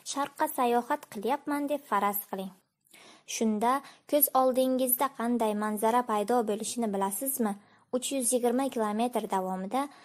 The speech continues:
okean tubi o'rtasiga pasayib boradi. Odatda u tekis holda, ammo ba'zi o'rinlarda vazmon vodiylar va kanonlar ham uchrab turadi. Xuddi ana shular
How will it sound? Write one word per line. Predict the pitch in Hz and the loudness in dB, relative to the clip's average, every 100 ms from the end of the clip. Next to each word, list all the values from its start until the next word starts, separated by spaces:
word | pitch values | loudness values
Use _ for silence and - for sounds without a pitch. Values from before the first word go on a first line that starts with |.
| - | -8
okean | - 220 233 262 285 | -4 0 2 2 0
tubi | 254 262 | 0 2
o'rtasiga | 254 220 220 202 202 247 | 2 0 -2 -6 -2 -2
pasayib | 240 190 - 190 196 | 0 -2 -2 -2 -2
boradi. | 202 196 190 190 - _ - | 0 0 0 -2 -8 _ -2
Odatda | 208 208 196 - 254 269 - - _ | 0 0 -2 -2 -4 -4 -10 -20 _
u | 285 302 | -2 0
tekis | 294 247 277 - | 2 2 2 0
holda, | - 208 196 202 202 - | 2 0 2 0 -2 -4
ammo | 214 208 202 196 | -2 0 2 2
ba'zi | 208 233 240 | 4 2 2
o'rinlarda | - 202 202 190 190 196 254 277 - - - | -2 -2 -2 -2 -2 -2 -2 -4 -6 -18 -6
vazmon | 226 262 294 269 254 285 247 | 2 2 2 0 -2 0 2
vodiylar | 214 226 220 202 190 202 - - - | 4 4 4 2 2 0 -2 -12 -2
va | 226 | 0
kanonlar | 226 254 254 247 240 269 285 | 2 0 2 2 2 0 -2
ham | - 240 | -4 -6
uchrab | 208 208 196 - | -6 -2 -2 -2
turadi. | 196 190 185 185 - _ _ - | -2 0 0 -4 -10 _ _ -20
Xuddi | - 220 190 208 | -4 -2 0 0
ana | 196 196 | 0 0
shular | 185 202 220 | -4 2 2